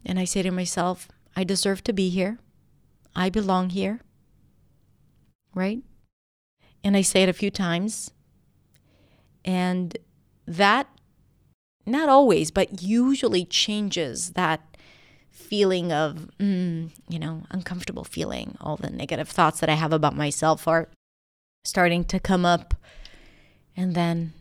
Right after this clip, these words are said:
mm, you know, I deserve this. I deserve this. I belong here. So I'm inviting you to do that as well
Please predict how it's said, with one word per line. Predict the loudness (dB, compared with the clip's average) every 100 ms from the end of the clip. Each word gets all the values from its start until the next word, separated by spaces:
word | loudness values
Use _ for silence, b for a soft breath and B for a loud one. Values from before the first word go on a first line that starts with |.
| -6
mm, | -6 -8 _ _ _ _ _ _ _ _ _
you | -6
know, | -4 -6 -6
I | -4
deserve | -2 -2 -2 -4 -4
this. | -6 -4 -4 -6 -10 _ _ _ _ _ _ _ _ _ _ _ _
I | -4
deserve | -4 -2 -4 -6
this. | -10 -12 -12 -14 -6
I | -2
belong | 0 -2 -4 -4
here. | -8 -14 -14 -16 _ _ _ _ _ B B B B B
So | 4
I'm | 6 6
inviting | 2 4 4 4
you | 2
to | 2
do | 2 2
that | 2 2
as | 0 0
well | 0 0 -2